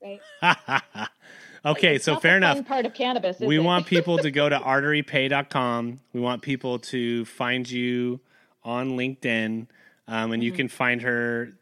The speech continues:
Speaker 2: through, you know, Ashley Elsner. It's, she's, you know, just Google her name on LinkedIn and then look for her articles. Um, well, I'll tell you what, I've, it, this, I mean, I'm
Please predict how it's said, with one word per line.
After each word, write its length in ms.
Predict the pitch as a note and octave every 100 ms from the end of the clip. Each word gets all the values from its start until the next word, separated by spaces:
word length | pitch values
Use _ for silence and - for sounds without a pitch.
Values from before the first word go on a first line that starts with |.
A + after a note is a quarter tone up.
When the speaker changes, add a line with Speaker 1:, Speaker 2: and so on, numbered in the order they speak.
| -
Speaker 2:
through, 460 | A#2 A2+ A2+ A2+
you 120 | A2 A#2
know, 180 | G#2+
Ashley 420 | - A2+ A#2 - B2
Elsner. 500 | G#2+ G#2+ A#2 A2+ A#2
It's, 100 | G#2+
she's, 240 | - A2 G#2 _ G#2
you 140 | A2
know, 80 | G2+
just 240 | G#2 G#2+
Google 240 | - A2 A2+
her 100 | A#2
name 240 | A2+ A2+
on 320 | A2 A2 A2+
LinkedIn 540 | A2+ A2 - A2+ G#2+ A2 - - _
and 160 | A#2 C3+
then 140 | C#3+
look 120 | C#3+
for 140 | - C#3+
her 140 | C#3+
articles. 520 | C3+ D3+ - G2 F#2+ - _ - _ -
Um, 580 | A#2+ A#2+ A2+ A2 G#2+ - _ -
well, 260 | C3+ D3 C3
I'll 80 |
tell 160 | C3+ F#3
you 100 | D#3+
what, 260 | D#3 D3 - _ - _ _ -
I've, 520 | C3 E3 D3+ - - _ _ _ _ _ _ _ _ _ _
it, 180 | C3+ B2+
this, 160 | D3 D#3 - -
I 80 | B2
mean, 320 | B2+ A#2+ A#2
I'm 240 | B2 C3+